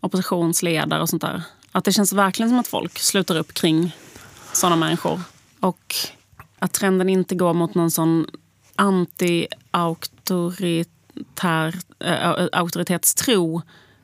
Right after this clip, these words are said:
generellt. Menar han liksom att på grund av att man har så himla mycket information och hela tiden kan ta ner allting så borde liksom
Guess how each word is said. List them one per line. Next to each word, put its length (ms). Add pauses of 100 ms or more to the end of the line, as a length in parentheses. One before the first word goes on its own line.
(180)
generellt. 480
Menar 220
han 120
liksom 200
att 140 (320)
på 100
grund 200
av 60
att 60
man 100
har 80
så 100
himla 160
mycket 200
information 640
och 60
hela 160
tiden 200
kan 120
ta 100
ner 260
allting 360
så 140
borde 260
liksom 420